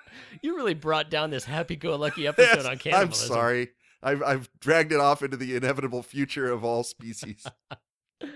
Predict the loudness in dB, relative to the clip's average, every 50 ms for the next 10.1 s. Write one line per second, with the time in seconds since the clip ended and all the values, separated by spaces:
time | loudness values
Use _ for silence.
0 | -16 -20 -20 -20 -20 -20 -20 -20 -20 -20 _ -14 -8 -6 -4 -4 -4 -6 -6 -6
1 | -4 -4 -2 -2 -2 -2 -2 -2 -2 -4 -4 -8 -10 -14 -12 -10 -10 -6 -2 -2
2 | -2 -2 -2 -2 -2 -2 -2 -2 -4 -12 -14 -12 -10 -10 -10 -12 -14 -16 -12 -8
3 | -6 -6 -6 -6 -8 -10 -8 -8 -8 -8 -10 -14 _ _ _ _ _ -20 -16 -10
4 | -8 -6 -6 -6 -6 -8 -10 -8 -8 -8 -8 -8 -10 -10 -12 -14 -18 -20 _ -12
5 | -12 -10 -10 -12 -16 _ _ -12 -10 -8 -6 -6 -6 -6 -6 -6 -6 -8 -8 -8
6 | -8 -10 -8 -8 -8 -10 -10 -12 -14 -20 -20 -20 _ -14 -10 -10 -10 -10 -12 _
7 | _ _ _ _ _ _ _ _ _ _ _ _ _ _ _ _ _ _ _ 0
8 | 2 2 2 2 0 -2 -2 -2 -4 -6 -6 -6 -6 -8 -10 -8 -8 -8 -8 -10
9 | -10 -12 -14 -16 -20 -20 _ _ _ _ _ _ _ _ -10 -10 -8 -8 -8 -6
10 | -6 -6